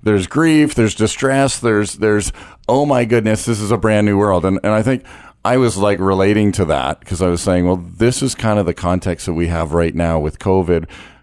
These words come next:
At the beginning of the year, we had lots of pre-approvals in our world, and, and people were like, "Okay, I'm gonna buy this year, and I've been saving my down payment, and I've got my plans," and,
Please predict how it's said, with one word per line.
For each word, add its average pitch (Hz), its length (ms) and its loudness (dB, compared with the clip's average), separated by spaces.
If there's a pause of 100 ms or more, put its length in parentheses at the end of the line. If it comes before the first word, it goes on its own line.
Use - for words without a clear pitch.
At 101 60 -12
the 95 60 -6
beginning 120 340 0
of 113 60 0
the 107 100 0
year, 107 480 2 (180)
we 101 140 0
had 95 140 2
lots 101 320 0
of 110 80 -4
pre-approvals 104 880 0
in 92 120 0
our 98 220 2
world, 98 480 2
and, 92 240 2
and 95 200 0
people 104 240 0
were 95 140 2
like, 90 180 0
"Okay, 113 320 0
I'm 107 60 0
gonna 104 140 0
buy 101 300 2
this 101 240 -2
year, 101 240 2
and 98 80 2
I've 87 80 -2
been 87 120 0
saving 110 400 0
my 104 140 2
down 98 280 2
payment, 98 480 0
and 82 80 -6
I've 87 120 -6
got 107 220 -4
my 113 160 0
plans," 104 580 -2
and, 92 180 2